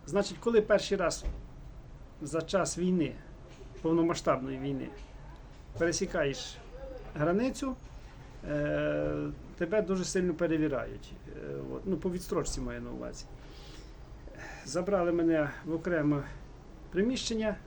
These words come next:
закрили. Там ще було таких, ще два таких, як я, я так собі зрозумів. Біля нас був сторож,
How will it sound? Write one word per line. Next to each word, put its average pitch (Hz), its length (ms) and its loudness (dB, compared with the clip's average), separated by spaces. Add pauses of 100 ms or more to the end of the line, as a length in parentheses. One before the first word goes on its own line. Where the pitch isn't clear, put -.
закрили. 202 600 4 (680)
Там 165 180 2
ще - 140 0
було 165 240 2
таких, 156 360 0
ще 202 160 6
два 190 200 2
таких, 196 340 -2
як 190 180 2
я, 190 80 6
я 180 140 4
так 175 140 -2
собі 175 200 0
зрозумів. 175 540 6 (300)
Біля 165 220 2
нас 160 220 6
був 143 220 4 (1200)
сторож, 247 520 8